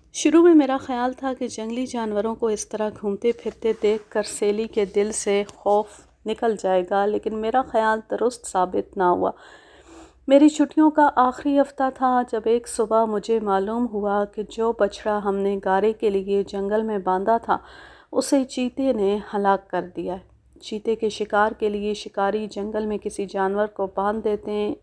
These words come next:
और जब चीता उस जानवर को हलाक करके घसीट ले जाता है और कुछ हिस्सा खा लेने के बाद बाकी लाश किसी जगह छुपाकर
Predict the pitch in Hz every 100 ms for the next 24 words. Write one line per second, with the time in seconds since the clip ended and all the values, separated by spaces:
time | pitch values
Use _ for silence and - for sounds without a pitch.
0 | - 220 202 220 - 233 233 247 226 -
1 | 208 208 214 226 220 208 196 190 214 -
2 | 208 202 - 214 214 202 - 226 247 202
3 | 190 185 185 190 - - - - - -
4 | _ _ _ - 262 262 302 285 254 240
5 | - 240 240 - 233 247 233 220 214 220
6 | 185 208 214 214 190 196 196 247 233 202
7 | 190 202 - - - 214 240 208 190 190
8 | 202 202 208 208 - 214 226 233 196